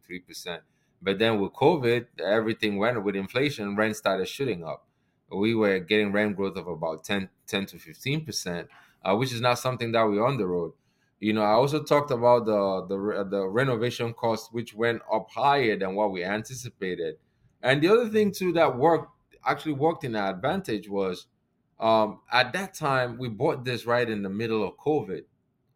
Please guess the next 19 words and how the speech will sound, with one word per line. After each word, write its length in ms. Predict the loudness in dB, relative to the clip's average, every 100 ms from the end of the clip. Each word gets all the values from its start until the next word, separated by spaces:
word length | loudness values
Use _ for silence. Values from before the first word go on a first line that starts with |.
| _ _
So 480 | -12 -2 2 2 2
the 160 | -2 -2
lenders 540 | 2 2 0 -4 -6
required 400 | -10 -2 0 0
a 80 | 0
lot 240 | 0 0
of 80 | 0
reserves. 720 | -4 -6 -6 -6 -6 -12 -20 _ _ _ -2
They 120 | 0
required 500 | 0 4 6 6 6
covid 400 | 2 2 2 -2
shutdown 440 | 2 2 2 2 2
reserves, 520 | 0 2 2 2 0
this 200 | -4 -2
other 200 | -2 0
reserve, 420 | 0 -2 0 -2 4
that 160 | 4
other 240 | 4 0 -2
reserve. 360 | -2 0 0